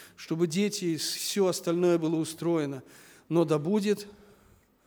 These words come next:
Это тяжело, братья и сёстры, это воля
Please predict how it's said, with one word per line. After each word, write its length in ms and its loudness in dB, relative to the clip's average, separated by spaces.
Это 280 0
тяжело, 520 2
братья 340 -2
и 20 -6
сёстры, 400 -4
это 140 0
воля 420 4